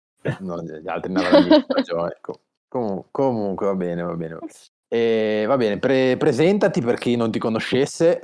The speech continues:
Speaker 1: cioè grande shame su chi non ti conosce, però magari qualcuno ancora non ti conosce,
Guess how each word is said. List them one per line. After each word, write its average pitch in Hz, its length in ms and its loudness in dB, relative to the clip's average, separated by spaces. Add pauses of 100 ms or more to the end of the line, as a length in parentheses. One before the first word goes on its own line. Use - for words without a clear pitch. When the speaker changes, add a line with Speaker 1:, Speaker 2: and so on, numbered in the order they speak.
Speaker 1:
cioè 85 200 -4
grande 95 320 -2
shame 95 760 -2
su - 160 -12
chi - 100 -8
non 95 140 -6
ti 90 80 -8
conosce, 95 380 -6
però 90 320 -2
magari 90 320 -2
qualcuno 90 320 -6
ancora 92 240 -4
non 90 120 -4
ti 87 80 -10
conosce, 113 600 -4